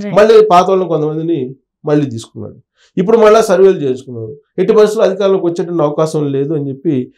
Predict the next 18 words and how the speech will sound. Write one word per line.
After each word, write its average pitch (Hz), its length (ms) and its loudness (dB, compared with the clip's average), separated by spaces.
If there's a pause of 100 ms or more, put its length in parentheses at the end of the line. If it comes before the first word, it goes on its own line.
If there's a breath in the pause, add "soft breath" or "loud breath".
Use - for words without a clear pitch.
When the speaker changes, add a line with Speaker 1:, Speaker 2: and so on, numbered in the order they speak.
(140 soft breath)
Speaker 2:
సర్వేలు 175 360 0
చెప్తున్నటువంటి 151 560 -10
క్రమంలో 139 540 -4 (200 loud breath)
ఈ 170 80 0
ఫైల్స్ 170 340 0
తగలబెట్టేటువంటి 147 680 -4
కార్యక్రమానికి 139 1000 -8 (300)
Speaker 1:
పూనుకున్నారు. 175 520 -8
Speaker 2:
పూనుకున్నారు. 123 760 -6
Speaker 1:
Right. - 260 -14 (420)
Speaker 2:
So 214 60 4
ఇప్పుడు 214 240 2
ఇది 196 340 -4 (500)
రాబోయే 202 280 4
రోజుల్లో 190 340 0
ఇంకా 196 200 -2
మరింత 196 400 0
ఉ-, 170 240 -4